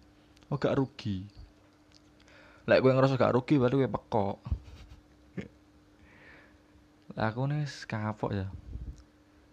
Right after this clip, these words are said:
Soalnya ya nggak ada untungnya gitu.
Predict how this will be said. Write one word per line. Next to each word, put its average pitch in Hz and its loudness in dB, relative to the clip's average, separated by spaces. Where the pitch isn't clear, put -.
Soalnya 170 0
ya 131 2
nggak 107 -2
ada 113 0
untungnya 135 -2
gitu. 95 -8